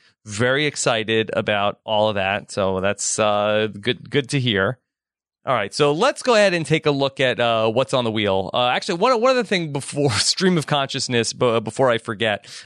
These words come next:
uh, that I had talked about how, the, or you brought up on the last podcast that,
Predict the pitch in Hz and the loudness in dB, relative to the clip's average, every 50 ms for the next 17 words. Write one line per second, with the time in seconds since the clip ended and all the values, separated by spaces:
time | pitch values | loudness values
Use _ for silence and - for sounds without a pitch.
0 | - - - 123 123 120 113 113 113 113 113 107 101 123 120 123 - - - 180 | -10 -2 0 2 2 4 2 2 2 0 -2 -2 -2 -2 -2 -2 -4 -4 -2 -2
1 | 247 254 269 254 160 156 151 139 - 185 175 175 - 170 156 147 139 139 135 127 | 0 0 0 -2 -2 -4 -6 -4 -2 -2 -2 -2 -2 0 0 0 2 2 0 2
2 | 123 127 123 120 123 117 101 - 113 131 113 107 - 139 139 156 156 160 196 254 | 2 2 2 2 0 0 0 -2 -2 -4 -6 -4 0 2 4 4 4 4 2 2
3 | 208 202 220 190 175 160 143 147 143 135 131 127 123 123 127 120 120 - - - | 2 2 2 2 2 2 0 0 -2 -2 0 -2 0 0 0 0 0 -2 -4 -4
4 | - 120 113 110 - - 117 107 104 104 - - - 107 101 98 - | -2 -2 -2 -2 -2 0 0 2 2 0 -2 -6 -6 -4 -4 -4 -4